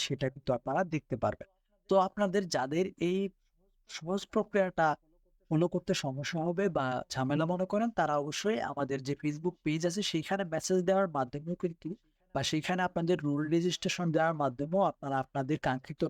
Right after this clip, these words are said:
রেজাল্টটা খুব সহজেই জেনে নিতে পারবেন। তো Facebook পেজের লিঙ্কটা আমাদের ডেসক্রিপশন বক্সে দেওয়া থাকবে, অথবা আপনারা Facebook-এর সার্চ অপশনে গিয়ে পাপেন এডুকেয়ার লিখে সার্চ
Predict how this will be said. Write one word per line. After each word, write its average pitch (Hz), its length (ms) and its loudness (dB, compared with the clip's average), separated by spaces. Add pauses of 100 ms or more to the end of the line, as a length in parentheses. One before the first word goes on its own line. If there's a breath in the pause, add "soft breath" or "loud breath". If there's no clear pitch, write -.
রেজাল্টটা 120 440 0 (500)
খুব 156 140 -4 (140)
সহজেই 156 400 2 (420)
জেনে 190 360 0
নিতে 156 220 -2
পারবেন। - 280 -4 (320)
তো 170 80 6 (340)
Facebook 170 420 -2 (180)
পেজের 170 380 2 (340)
লিঙ্কটা 147 400 0
আমাদের 139 260 -2 (140)
ডেসক্রিপশন 185 600 0
বক্সে 156 320 -4
দেওয়া 123 260 2
থাকবে, 127 220 -2 (120)
অথবা 160 360 -2
আপনারা 131 280 -2 (120)
Facebook-এর 147 640 -4
সার্চ 143 280 -2
অপশনে 180 340 -2
গিয়ে 180 200 4
পাপেন 143 260 0
এডুকেয়ার 147 320 0
লিখে - 220 -4
সার্চ 123 160 0